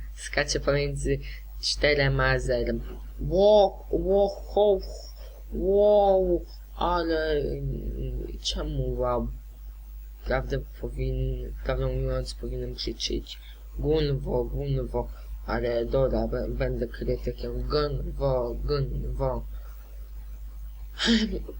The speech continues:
O, ale fajne deski, jak ja to lubię. Ja go lubię ten kolor. E, więc dokończę. Gunwo, Gunwo, Gunwo. Dobra, koniec. Tam mamy bonusową skrzynkę, więc po nią pójdziemy.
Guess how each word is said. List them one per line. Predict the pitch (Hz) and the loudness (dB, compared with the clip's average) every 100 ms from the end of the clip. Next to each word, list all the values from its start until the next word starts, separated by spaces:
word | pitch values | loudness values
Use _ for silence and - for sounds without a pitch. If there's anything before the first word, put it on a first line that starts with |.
| - - - | -10 -6 -2
O, | 165 165 160 - - - | 0 2 2 0 -6 -4
ale | 156 160 160 | 0 2 0
fajne | 170 156 151 156 151 151 147 | 0 2 2 2 2 0 2
deski, | 147 143 139 - - 135 | 2 2 0 -2 0 2
jak | 135 135 135 | 2 0 0
ja | 131 | 0
to | 139 | -2
lubię. | 127 120 123 - - - - - - - | -2 -2 -2 -4 -12 -14 -14 -16 -10 -4
Ja | 143 | 0
go | 139 | 2
lubię | 139 135 135 | 2 2 0
ten | 135 127 | 0 -4
kolor. | - 117 131 117 - 139 | -4 -4 -4 -4 -2 -2
E, | 151 160 165 - - - - - | 0 0 -2 -4 -12 -16 -10 -4
więc | 135 143 135 127 | 0 0 2 0
dokończę. | 139 123 123 117 | -2 -2 -2 -2
Gunwo, | 131 139 156 135 131 131 127 143 131 127 123 131 | 0 0 2 2 2 0 0 2 2 0 -2 -2
Gunwo, | 139 127 123 135 139 135 123 117 | 0 0 -2 -2 2 2 0 -2
Gunwo. | 139 143 135 123 123 127 120 - - - - 151 | -4 0 2 2 -2 -2 -2 -6 -14 -14 -12 0
Dobra, | 156 156 156 165 - - | 2 4 2 2 -2 -4
koniec. | 139 135 143 165 - - - - - - - - - | 0 0 2 0 -2 -8 -10 -14 -16 -16 -10 -8 -4
Tam | 147 | 0
mamy | 135 131 120 | 0 0 0
bonusową | 127 127 120 127 120 117 | -2 -2 -2 -2 -2 -4
skrzynkę, | - - 175 170 - 135 | -6 -4 -2 -2 -2 -2
więc | 117 113 - | -2 -4 -6
po | - 117 | -6 -6
nią | 117 113 - | -2 -2 -2
pójdziemy. | 120 117 - 139 160 | -4 -2 -4 -2 -4